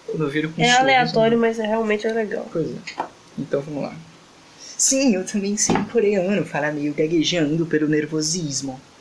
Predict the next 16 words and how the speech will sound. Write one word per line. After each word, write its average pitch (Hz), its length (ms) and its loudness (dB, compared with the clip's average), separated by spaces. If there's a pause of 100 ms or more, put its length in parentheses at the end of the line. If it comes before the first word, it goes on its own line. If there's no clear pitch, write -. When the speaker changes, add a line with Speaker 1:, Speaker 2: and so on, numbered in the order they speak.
(680)
Speaker 1:
Aí 135 160 0
o 131 40 -2
rap 135 260 -2
mostra: 135 440 -6
"Ai, 190 220 2
que 185 220 0
alívio", 143 520 -2
diz 139 180 -2
em 139 80 -2
coreano. 123 440 -4 (120)
"Mas 151 320 0
elas 202 260 2
entendem." 135 680 -2 (340)
"Só - 300 2
um 302 160 4
pouco." 226 600 0